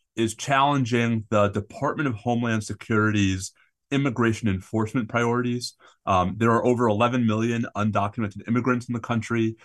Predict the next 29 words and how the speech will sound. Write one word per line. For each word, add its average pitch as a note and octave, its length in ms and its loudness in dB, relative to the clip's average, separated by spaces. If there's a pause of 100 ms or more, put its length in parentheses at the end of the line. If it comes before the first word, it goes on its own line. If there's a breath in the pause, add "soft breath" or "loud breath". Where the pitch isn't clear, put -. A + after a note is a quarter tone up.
(200 soft breath)
Uh, F2+ 180 -2
the G2 100 -6
federal B2+ 200 4
government A2 280 2
doesn't A2+ 280 0
have G#2+ 380 -2
the A2+ 80 -12
capacity G#2+ 680 -4
to A2 140 -6
remove G2+ 520 2
all F#2+ 240 -6
of G2 100 -6
them F#2+ 160 0
at F#2 100 -8
once. E2+ 440 -4 (440 soft breath)
And A2+ 120 0
so A2+ 80 0
the G#2+ 100 0
question A#2 340 0
is, G2 340 2 (420 soft breath)
how B2 220 4
does A#2 220 -2
the A2+ 80 -8
federal A2+ 240 -2
government G2 300 -2
decide F#2+ 600 0 (180)
who C3 120 -2
to A#2+ 80 -4
prioritize G2+ 880 -6